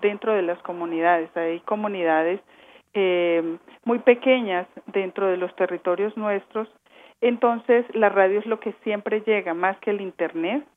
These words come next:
la radio siempre está allí y llegue más fácil a, a todos los territorios. Entonces tuvimos una gran res-, receptividad de los comunicadores en esos territorios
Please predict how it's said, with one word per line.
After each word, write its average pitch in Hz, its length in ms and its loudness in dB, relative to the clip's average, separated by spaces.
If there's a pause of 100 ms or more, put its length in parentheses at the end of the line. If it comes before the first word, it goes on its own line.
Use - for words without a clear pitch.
(160)
la 196 140 4
radio 185 340 2
siempre 196 380 -6
está 180 340 -2
allí 190 320 -6 (480)
y 185 320 -6
llegue 180 220 -2
más 190 240 -6
fácil 202 440 -2
a, 175 320 0 (140)
a 175 100 -6
todos 175 240 -2
los 190 200 -4 (220)
territorios. 202 600 0 (640)
Entonces 240 480 -2 (180)
tuvimos 220 480 0
una 247 220 4
gran 262 340 6
res-, 262 180 0 (160)
receptividad 190 1120 0 (340)
de 226 160 8
los 214 180 0
comunicadores 180 1000 2 (640)
en 202 160 2
esos 196 260 -8
territorios 226 640 2